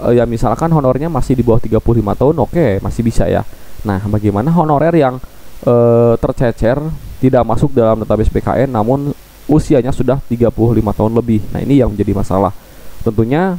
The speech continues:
tidak semua honorer tercecer bisa mendaftar seleksi C P N S karena ada persyaratan usia maksimal, yaitu tiga puluh lima tahun. Nah, bagaimana nasib honorer yang tercecer dari segi usia yang sudah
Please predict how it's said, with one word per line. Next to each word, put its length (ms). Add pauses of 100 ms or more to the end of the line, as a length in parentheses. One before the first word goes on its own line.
tidak 240
semua 320
honorer 400
tercecer 560
bisa 240
mendaftar 340
seleksi 320
C 60
P 160
N 80
S 240 (340)
karena 380
ada 180
persyaratan 640
usia 320
maksimal, 480
yaitu 180
tiga 220
puluh 240
lima 100
tahun. 380 (880)
Nah, 160 (460)
bagaimana 420
nasib 300
honorer 340
yang 220
tercecer 400
dari 180
segi 300
usia 400
yang 240
sudah 400